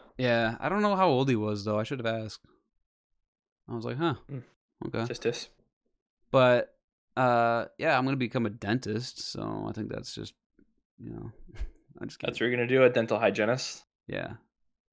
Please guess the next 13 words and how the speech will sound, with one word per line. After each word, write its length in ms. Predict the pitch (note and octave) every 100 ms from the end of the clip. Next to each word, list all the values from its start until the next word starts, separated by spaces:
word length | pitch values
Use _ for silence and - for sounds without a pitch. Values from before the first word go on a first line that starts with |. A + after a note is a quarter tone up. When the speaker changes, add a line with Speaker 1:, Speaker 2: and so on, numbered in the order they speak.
| _ _ _ -
Speaker 2:
They 60 | C3
make 240 | C#3+ F3
good 140 | D#3+ B2
money. 400 | D3 F3 E3 - _
Speaker 1:
Dude, 200 | - G#2+
dentists 420 | G2+ G#3+ - D#4+ -
are 80 |
great, 280 | D3 - F2+
man. 280 | - C#3 D3+ _ _ _ _ _ - - -
Speaker 2:
I 20 |
feel 220 | - B3+ F#4
like, 300 | G#4 E4 - _ -
uh, 400 | D3 C#3+ C3 B2+